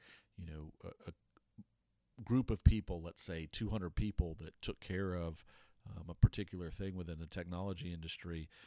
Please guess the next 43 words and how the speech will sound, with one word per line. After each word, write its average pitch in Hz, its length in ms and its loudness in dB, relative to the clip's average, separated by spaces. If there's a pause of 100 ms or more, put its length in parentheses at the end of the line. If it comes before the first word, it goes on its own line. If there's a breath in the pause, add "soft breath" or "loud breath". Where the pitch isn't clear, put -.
(240 loud breath)
um, 95 240 -10
two - 120 0
years 101 280 -2
later 92 220 -4
may 82 220 -6
be 76 300 -8
twenty 113 320 6
people. 85 400 -8 (160)
So, 80 440 -6 (460 loud breath)
uh, - 280 -12
the, 87 180 -6 (200)
these 98 280 -4
things 110 280 0
can 95 160 -6
be 82 160 -6
major 76 400 -6
and 71 80 -10
drastic, 73 520 -8
and 135 100 -10
I 78 100 -8
understand 85 540 -8
that. 73 220 -10 (480 loud breath)
Um, 82 260 -8
and 82 120 -6
so 101 140 -2
while 87 180 0
I 78 120 -2
have 127 180 2
not 117 220 -2
seen 95 200 -4
it 90 140 -8
from 80 520 -8
the 87 80 -6
weather 85 280 -6
side 104 380 -2 (140)
per 92 120 -4
se, 76 400 -8 (420 loud breath)
I 92 40 -8
have 87 240 -4
seen 87 200 -8
it 76 140 -12
elsewhere. - 520 -16 (1200 loud breath)
So 135 340 2